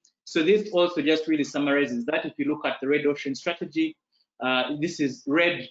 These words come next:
is, uh, for, again, you'll see where you fall. Are you competing in the existing market space, or are you creating an, an, an uncontested market space? Data. Are you, you know, are you focused on beating the competition,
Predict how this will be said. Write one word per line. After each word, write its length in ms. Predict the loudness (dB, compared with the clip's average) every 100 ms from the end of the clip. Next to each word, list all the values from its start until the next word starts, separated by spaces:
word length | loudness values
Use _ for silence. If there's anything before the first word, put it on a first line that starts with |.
| 0
is, 400 | 0 0 -10 _ -8
uh, 180 | -4 -2 -2
for, 280 | -2 -2 -4
again, 300 | 0 2 2
you'll 200 | 2 0
see 400 | -4 -6 -4 -2
where 160 | 2 2
you 180 | 2 -2
fall. 420 | -2 0 0 -4 _ _ 0
Are 80 |
you 160 | 2 2
competing 520 | 0 -2 -4 -4 -2
in 80 | 0
the 60 | 0
existing 380 | -4 -8 -4 -2
market 300 | -2 -6 -6
space, 400 | -2 -2 0 0
or 80 |
are 40 | 0
you 120 | 0
creating 520 | -4 0 0 0 -2
an, 180 | 0 0 0
an, 260 | 0 0 -2
an 160 | -4 -2
uncontested 600 | -4 -2 -6 -10 -4 -2
market 280 | -2 -4 -16
space? 440 | -14 -12 -12 -20 0
Data. 300 | 0 0 -10 _ _ _ _ _
Are 60 | -4
you, 400 | 0 2 4 2 0
you 100 | 2
know, 280 | 2 0 -6 -12 -8 -10 -2 -4 -2 0
are 60 |
you 160 | 2 2
focused 360 | 0 -2 -2 -2
on 120 | 0
beating 280 | 0 0 -2
the 80 |
competition, 720 | -4 -8 -10 -10 -4 -2 -2